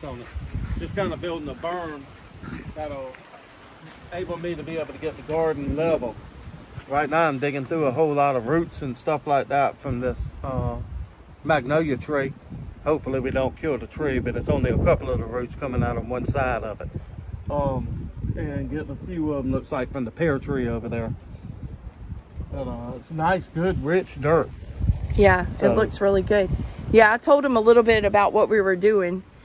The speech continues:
Speaker 2: And, uh, I'm not sure if y'all could hear him or not, but this is going to be helpful because the property kinda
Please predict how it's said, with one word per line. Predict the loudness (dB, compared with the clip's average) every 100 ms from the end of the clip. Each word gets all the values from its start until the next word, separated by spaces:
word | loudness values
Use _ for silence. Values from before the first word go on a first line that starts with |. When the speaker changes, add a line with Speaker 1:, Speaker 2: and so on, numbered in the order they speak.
| -20 -20 -16
Speaker 2:
And, | -4 0 0 6
uh, | 6 6
I'm | 6 6
not | 6 4
sure | 4 -4
if | 4
y'all | 4
could | 4 -2
hear | 0 4
him | 4 4
or |
not, | 4 6 4 0 -18 -20 _ -20 -20 -20 -18 -4
but | 6 6 6
this | 2 2 0
is | -4
going | 0 2 2 0
to | -2 -4
be | -2 -2 -2 -4 -6 -12 _ -20 -20 -20 -20 -20 -20 -20 -20 -2
helpful | 6 6 6 6 8 8 4 -2 -20 -20 -20 _ _ _ _ -6
because | -2 4 6 6 2 -2
the | -4
property | 4 6 6 2 -2 -2 -4 -8 -20 _ -20 -20 -20 -20 -20 -20 -20 -20 -20 -20 -20 -20 -20 -20 -20 -20 -14
kinda | -2 0 2 0 -2